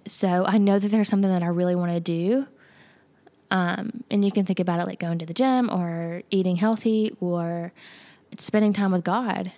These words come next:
Um, and you're like, "Okay, I just, I'm just gonna start this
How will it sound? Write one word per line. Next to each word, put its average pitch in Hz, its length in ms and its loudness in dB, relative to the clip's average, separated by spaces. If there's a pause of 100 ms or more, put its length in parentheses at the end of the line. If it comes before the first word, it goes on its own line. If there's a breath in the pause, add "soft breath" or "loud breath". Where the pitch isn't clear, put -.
(320)
Um, 190 260 0
and 185 120 -2
you're 185 120 2
like, 180 200 -2
"Okay, 175 460 0 (600 loud breath)
I 196 100 2
just, 190 320 2
I'm 196 100 2
just - 360 -2
gonna 175 180 0
start 226 480 0
this 233 400 0